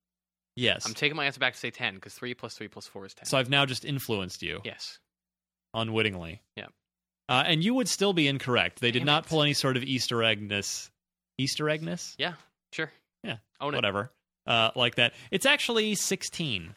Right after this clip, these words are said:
Speaker 2: Okay.
Speaker 1: For which I have no
Speaker 2: We
Speaker 1: idea
Speaker 2: don't know
Speaker 1: why
Speaker 2: why.
Speaker 1: they've
Speaker 2: Okay.
Speaker 1: chosen
Speaker 2: He's
Speaker 1: sixteen,
Speaker 2: just,
Speaker 1: but
Speaker 2: he was like, "I, sixteen's good for me. Nap time."
Speaker 1: <laughs> It's sixteen. Reggie Watts, well done. You have stumped Mitch.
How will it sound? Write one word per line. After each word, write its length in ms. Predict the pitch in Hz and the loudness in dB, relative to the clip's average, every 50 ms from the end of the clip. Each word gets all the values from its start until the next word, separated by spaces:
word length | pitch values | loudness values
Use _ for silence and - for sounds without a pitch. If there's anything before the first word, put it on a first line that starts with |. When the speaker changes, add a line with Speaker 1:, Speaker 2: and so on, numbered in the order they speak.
| - - | -16 -10
Speaker 2:
Okay. 260 | 147 - 143 135 151 - - _ _ | -4 -2 -2 -2 -2 -4 -12 _ _
Speaker 1:
For 160 | - - 143 | -2 0 4
which 300 | 139 139 147 143 - 170 | 4 4 4 4 2 2
I 120 | 147 131 131 | 4 4 4
have 140 | 127 113 120 | 4 2 2
no 140 | 127 127 127 | 2 4 4
Speaker 2:
We 60 | 123 | 4
Speaker 1:
idea 160 | 120 - 120 | 4 4 4
Speaker 2:
don't 80 | 117 110 | 4 4
know 60 | 104 | 4
Speaker 1:
why 60 | 104 104 | 4 4
Speaker 2:
why. 380 | 101 98 98 101 110 110 110 - - - | 6 6 6 4 4 2 -2 -6 -6 -2
Speaker 1:
they've 100 | 107 101 | 0 0
Speaker 2:
Okay. 80 | 113 107 | 0 2
Speaker 1:
chosen 280 | 117 113 110 104 113 | 2 0 0 -2 -4
Speaker 2:
He's 100 | 107 - | -6 -4
Speaker 1:
sixteen, 340 | - 120 - 127 123 127 127 | -4 -4 -2 -2 -2 0 0
Speaker 2:
just, 160 | 135 147 151 | 0 0 0
Speaker 1:
but 140 | 127 120 120 - - | -2 -4 -4 -4 -2
Speaker 2:
he 80 | 135 127 | -2 -2
was 120 | 123 123 | 0 0
like, 100 | 135 135 | 0 0
"I, 200 | 131 139 156 151 - - - - | 2 2 0 0 -2 -8 -12 -6
sixteen's 400 | - 165 160 - 185 175 160 156 | -4 -4 -2 -2 -2 -2 0 0
good 160 | 190 175 175 | -2 -2 -2
for 60 | 196 | 0
me. 300 | 202 190 175 160 147 135 - _ - | 0 2 2 0 -2 -4 -10 _ 0
Nap 200 | 143 147 147 - | 0 0 0 2
time." 380 | 170 151 135 131 131 127 123 - - | 2 2 2 2 2 0 -4 -6 -10
Speaker 1:
<laughs> 100 | - - | -2 2
It's 200 | - 165 - - - | 2 2 4 4 4
sixteen. 480 | - 202 - - - - 180 175 170 147 | 4 2 2 0 0 2 2 2 4 4
Reggie 320 | 151 180 185 151 165 165 | 4 4 6 6 6 6
Watts, 440 | 147 147 143 139 139 - - - - | 6 6 6 6 4 2 0 -4 -2
well 220 | 117 123 127 127 | 0 2 2 2
done. 320 | 117 120 117 113 113 113 110 | 2 2 2 2 2 0 -2
You 120 | 117 110 107 | -2 -2 -2
have 100 | 101 - | -2 -4
stumped 340 | - - 113 104 98 - | -4 -4 -4 -4 -4 -6
Mitch. 360 | - 90 90 87 - - - | -8 -8 -8 -6 -6 -8 -8